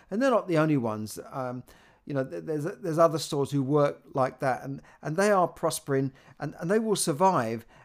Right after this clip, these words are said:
and, and thrive in the business because it's a big war out there. Everybody wants our money. So if you're a retailer, a business owner, and you're not online at the moment, or you're, you, perhaps you've got a static website that doesn't do anything for you, contact me and we'll, we'll look at some ideas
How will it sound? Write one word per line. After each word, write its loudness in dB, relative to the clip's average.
and, -6
and -6
thrive 0
in 0
the 0
business -2
because -4
it's -8
a -10
big -2
war 6
out -2
there. -8
Everybody 0
wants -4
our -4
money. -2
So -4
if 0
you're 2
a 4
retailer, 4
a -10
business -2
owner, 0
and -4
you're 2
not 2
online -2
at -6
the -10
moment, -4
or 0
you're, 4
you, -4
perhaps -6
you've -4
got -2
a -2
static -6
website -2
that -8
doesn't -2
do 0
anything -2
for -4
you, -2
contact -2
me -2
and 0
we'll, 0
we'll -2
look -2
at -4
some -2
ideas 4